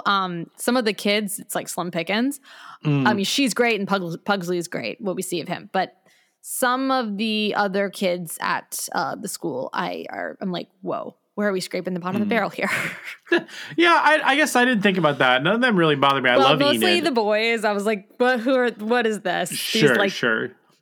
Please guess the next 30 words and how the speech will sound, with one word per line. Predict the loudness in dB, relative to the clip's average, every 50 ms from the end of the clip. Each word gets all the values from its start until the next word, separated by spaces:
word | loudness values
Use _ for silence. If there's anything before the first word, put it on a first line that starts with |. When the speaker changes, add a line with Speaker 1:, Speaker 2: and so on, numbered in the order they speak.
| _ -8
Speaker 1:
tier | -4 0 0 2 2 0 -2 -4 -6 -8 -6
F | -2 -2 -2 -2 -2 -6 -14 -14 -16 -18 _ _ _ _ _ -8
Timmy | -4 -2 0 0 0 -2 -2
Chalamets. | 0 0 0 0 0 -2 -4 -4 -6 -6 -6 -8 -8
I | -6 -8
don't | -6 -6
know. | -8 -10 -12 _ _ -10 -10
Speaker 2:
Sure. | -6 -2 0 2 2 2 0 -4 -10 -20 -20 _ _ _ _ -20 -20 -20 -20 -20 -8 -2 0
<laughs> | 0 0 2 2 2 2 2 0 0 -2 -4 -4 -6 _ -20 -20 -18 -16 -8 0
Um, | 2 4 4 4 4
well, | 4 4 4
on | 4 4 4 4
that | 4 4 4 4 4
note, | 4 4 4 2 0
should | 2 2 4
we | 4
just | 4 4 2 4
get | 2 2 2 2
started? | 0 2 4 4 4 4 2 2 0 -4 -8 -16 _ _ _ _ _ _ -8
Speaker 1:
Let's | -6 -6 -6 -6 -8
do | -4 0 0 2 2 2
it. | 2 2 2 2 2 2 2 2 0 -2 -6 -8 -8 -6 -6 -8 -6 0
Speaker 2:
Okay. | 2 4 4 4 2 2 2 4 2 2 0 -4 -8 _ -20 -20 -20 -20 -14 -6
Um, | -2 0 2 4 4 4 4 2 2 -2 -6
fantastic. | -8 -6 0 2 4 4 4 2 0 -4 -8 -6 0 2 2 2 2 0 -4 -6 -6 -6 -6 -6 -8 -12 _ -20 -20 -20 -20 _ -4
Let's | 0 2 2 2 0 -2 -2
get | 0 0 0 0 0
right | 0 2 4 4 4 2 2 0
into | 0 0 2 0 0 0 0 2 4
it. | 4 2 0